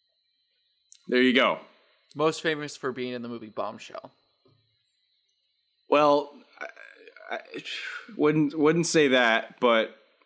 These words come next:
Speaker 1: she's probably most famous for her role as Harley, Harley Quinn.
Speaker 2: Um. Oh yeah, I know. That's, that's from Suicide Squad, the best
Speaker 1: Okay,
Speaker 2: movie
Speaker 1: there you go.
Speaker 2: ever.
Speaker 1: So okay, so you know that.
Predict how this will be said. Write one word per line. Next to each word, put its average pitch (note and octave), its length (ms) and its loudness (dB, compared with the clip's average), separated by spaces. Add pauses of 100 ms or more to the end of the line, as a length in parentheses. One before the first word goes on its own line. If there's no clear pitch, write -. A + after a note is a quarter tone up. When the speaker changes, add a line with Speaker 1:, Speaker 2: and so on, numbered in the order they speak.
Speaker 1:
she's C3 220 -6
probably E3 360 2
most D3+ 300 0
famous C#3 500 0 (360)
for C#3+ 200 0
her C3 100 2
role B2 220 4
as A2 100 -2
Harley, A#2 300 0
Harley A#2 300 0
Quinn. E2+ 380 -4 (880)
Speaker 2:
Um. C#3+ 920 4 (880)
Oh G#3+ 340 8
yeah, A#3 340 6
I D4 140 6
know. D#3+ 200 2
That's, - 340 -4
that's A#3+ 220 -2
from A3 140 -8
Suicide C#4 420 -6
Squad, - 360 -10 (600)
the E3 100 -4
best F3 260 6
Speaker 1:
Okay, C#3 100 2
Speaker 2:
movie A#2+ 120 4
Speaker 1:
there D3 80 4
you D3+ 100 4
go. G3 140 6
Speaker 2:
ever. - 220 -8 (380)
Speaker 1:
So G#3 240 2
okay, F#3+ 320 2
so - 140 -2
you F3+ 140 2
know F#3+ 200 4
that. D3+ 420 0